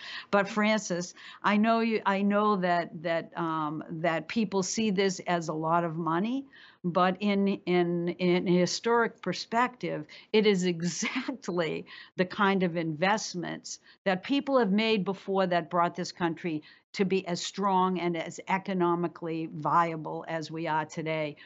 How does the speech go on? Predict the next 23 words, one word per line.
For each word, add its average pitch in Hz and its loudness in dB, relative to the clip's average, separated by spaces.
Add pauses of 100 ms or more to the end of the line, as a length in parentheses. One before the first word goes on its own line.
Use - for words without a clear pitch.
(120)
We 277 -2
just 240 -4
have 175 0
to 160 -10
start 156 -8
investing 151 -6
in 160 -4
ourselves 151 -6
again. 151 -4 (260)
It's 214 2
a 220 4
disgrace 196 2
not 151 0
to. - -14 (260)
There 180 2
are 170 0
too 240 4
many 214 6
people 175 0
that 160 2
haven't 196 0
benefited 175 -2 (440)
ov-, 180 2